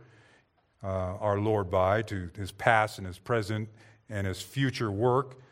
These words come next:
the justifying us and purifying us and glorifying us with our new bodies someday that will be in the kingdom with him. This is a, a great ordinance for a church to remember him by, but it's also a great command for us individually to remember him by.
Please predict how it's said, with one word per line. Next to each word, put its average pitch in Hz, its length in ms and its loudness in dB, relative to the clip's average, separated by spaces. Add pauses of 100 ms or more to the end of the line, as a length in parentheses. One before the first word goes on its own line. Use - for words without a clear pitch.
(400)
the 95 140 -6
justifying 117 800 2
us 113 200 -4
and 98 100 -6
purifying 110 720 0
us 104 340 -2
and 95 260 -4
glorifying 110 600 2
us 95 160 -6
with 98 100 -6
our 95 100 -4
new 113 140 -2
bodies 107 380 4
someday 98 440 -4
that 95 120 -4
will 95 120 -6
be 101 200 -2
in 95 80 -4
the 92 80 -6
kingdom 104 360 -4
with 87 180 -10
him. 90 280 -10 (920)
This 170 220 -2
is 160 120 2
a, 131 400 4 (100)
a 123 60 -6
great 160 260 6
ordinance 175 340 2
for 131 200 4
a 120 40 2
church - 580 2 (140)
to 131 120 -2
remember 135 420 4
him 120 220 0
by, 123 180 6
but 135 80 2
it's 135 120 0
also 196 280 6
a 139 60 4
great 160 560 0
command 151 500 4
for 147 200 2
us 202 420 4 (300)
individually 196 720 4
to 135 120 -2
remember 120 420 2
him 110 320 -2
by. 98 360 6